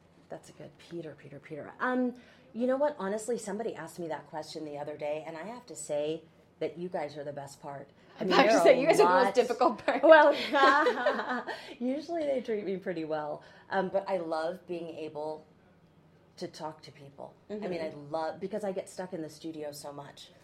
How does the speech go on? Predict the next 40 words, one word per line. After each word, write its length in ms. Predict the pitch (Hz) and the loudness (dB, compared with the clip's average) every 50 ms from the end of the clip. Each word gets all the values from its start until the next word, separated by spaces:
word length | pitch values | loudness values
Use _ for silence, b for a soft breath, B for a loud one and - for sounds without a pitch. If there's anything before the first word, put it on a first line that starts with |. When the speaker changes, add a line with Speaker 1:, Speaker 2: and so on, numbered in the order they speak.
| _ - | _ -8
Speaker 1:
Like, 160 | 170 170 175 - | -8 -8 -8 -10
we 120 | 165 175 175 | -10 -8 -6
have 180 | 180 175 170 | -6 -6 -6
the 80 | 165 151 | -8 -8
best 320 | - 156 143 143 - - | -6 -6 -8 -8 -10 -14
viewers, 420 | - 147 151 143 123 117 - - - 160 | -12 -10 -8 -8 -10 -12 -16 -16 -12 -10
and 120 | 160 151 | -10 -10
I 100 | 147 143 147 - _ - | -10 -12 -14 -18 _ -14
kid 160 | - 165 - - | -12 -12 -12 -10
you 80 | 147 | -12
not, 180 | 143 139 - - - | -12 -12 -14 -14 -14
I 80 | - 151 139 143 | -14 -14 -12 -10
really, 260 | 156 151 156 156 147 | -10 -8 -8 -8 -10
that 220 | 143 117 120 - | -10 -12 -12 -12
from 140 | - 151 147 | -12 -12 -12
the 60 | 151 | -10
bottom 260 | 143 147 147 147 147 147 | -10 -10 -10 -10 -10 -12
of 60 | 147 | -12
my 140 | 143 143 143 | -14 -16 -16
heart, 240 | 143 147 143 139 135 | -16 -14 -14 -14 -14
I, 120 | 139 135 143 - | -14 -16 -14 -14
that's 200 | 147 143 - 147 | -14 -14 -12 -14
how 100 | 139 123 | -16 -16
I 80 | 139 139 | -16 -16
feel. 360 | - 160 151 151 143 143 B B B B B B B B B - | -16 -12 -12 -12 -12 -12 B B B B B B B B B -8
Um, 220 | 185 196 196 190 196 180 | -6 -4 -4 -4 -4 -4
the 80 | 196 | -2
difficult 540 | 196 202 233 240 285 285 269 226 190 - - | -2 -2 -2 -2 -4 -4 -4 -6 -8 -8 -10
part 260 | - 180 180 175 175 - | -10 -8 -8 -8 -8 -6
is, 500 | 165 180 175 175 175 170 160 - - - 160 | -6 -6 -4 -4 -6 -6 -8 -12 -18 -14 -12
you 120 | 185 175 | -10 -8
know, 140 | 175 170 156 | -8 -8 -8
all 200 | - 165 175 175 | -6 -6 -6 -6
the 140 | 170 165 160 | -6 -8 -8
hellish 600 | 156 - - - 175 175 175 170 175 170 - - | -10 -14 -16 -12 -10 -8 -6 -6 -8 -8 -12 -14
things 280 | 160 160 160 165 160 - | -14 -14 -14 -14 -14 -14
that 100 | 143 - | -14 -12
we 120 | 160 165 | -12 -12
report 380 | 156 160 160 160 165 160 180 214 | -10 -12 -12 -12 -12 -12 -12 -12
on. 140 | 226 - - | -12 -16 -18